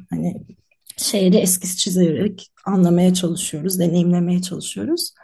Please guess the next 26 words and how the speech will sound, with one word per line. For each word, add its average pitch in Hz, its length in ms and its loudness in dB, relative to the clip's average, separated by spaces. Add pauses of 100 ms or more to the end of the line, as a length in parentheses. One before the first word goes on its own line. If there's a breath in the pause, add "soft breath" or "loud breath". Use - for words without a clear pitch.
(720 loud breath)
Ee, 233 40 0
ama 247 360 6
son 370 300 6
gün 349 180 8
ben 302 180 4
elimde 254 360 6
yazan 294 400 4
bu 254 80 -2
Kurtuluş 262 500 -4
Cami 202 300 0
çok 247 220 -4
il-, 214 320 -2
ya - 100 0
ilgimi 240 380 4
çekti. 180 340 0
Bir 180 60 0
şekilde 220 420 0
görmeye 220 420 4
çalıştım. 180 320 -6
Tüm 247 200 0
camilere 208 480 0
gitmişim 220 460 -6
ama 190 220 2
buraya 190 180 0
git-, 180 340 -4
girmemiştim. 190 640 -4